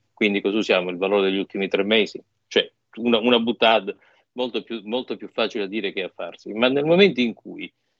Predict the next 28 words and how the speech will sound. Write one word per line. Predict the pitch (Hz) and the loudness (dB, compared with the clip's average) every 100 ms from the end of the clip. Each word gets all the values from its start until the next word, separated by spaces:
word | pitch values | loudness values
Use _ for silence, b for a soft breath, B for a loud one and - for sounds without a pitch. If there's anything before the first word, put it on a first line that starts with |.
| _ - | _ 0
io | 160 | 2
accetto | 127 - 113 - - | 2 0 -6 -6 -16
una | 127 143 113 | -12 -10 -8
violazione | 107 101 95 - 127 | -6 -8 -8 -8 -8
di | 101 | -8
questo | 98 95 - | -8 -8 -8
tipo | 92 90 82 - _ | -4 -4 -4 -14 _
del | 98 95 | -2 2
mio | 117 101 | 4 2
contratto, | - 98 92 92 76 - 110 | 2 -4 0 -2 -2 -4 -4
è | 139 | -4
chiaro | - 190 131 | 2 4 4
che | - | 2
io | 131 120 | 0 2
non | 98 98 | -2 -4
ho | 110 | -6
più | 95 - 120 | -6 -6 -4
nessuna | 98 - 175 120 | -4 -6 -2 -2
certezza | - 110 - 147 - 87 _ _ _ _ | -2 -6 0 -2 -2 -20 _ _ _ _
sui | - 110 | -8 -4
miei | 104 95 | -2 -2
contratti, | 98 92 98 82 - | -2 0 0 -2 -10
perché | - 92 - 92 - _ | -12 -6 -2 -2 -4 _
possiamo, | - - 120 107 92 | -10 -4 -4 -4 -4
se | - 104 | -6 -2
cambio | 120 107 95 | -2 0 -2
la | 98 | -2
valuta, | 123 120 107 101 131 | 0 -2 -4 -6 -6